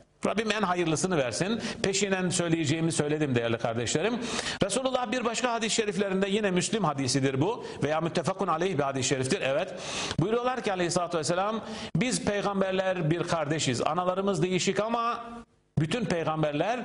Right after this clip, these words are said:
anneleri değişik ama kendileri öz kardeş gibi olan kardeşlerdir."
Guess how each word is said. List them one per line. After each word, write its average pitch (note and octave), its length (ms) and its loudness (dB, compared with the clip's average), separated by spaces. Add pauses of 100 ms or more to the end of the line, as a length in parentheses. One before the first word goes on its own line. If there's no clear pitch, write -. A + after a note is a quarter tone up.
(260)
anneleri E3+ 500 0
değişik E3+ 320 0
ama F3+ 220 0
kendileri E3 680 0
öz F#3 240 0
kardeş D3+ 400 0
gibi C3+ 140 0
olan C#3 240 2
kardeşlerdir." A2+ 840 -2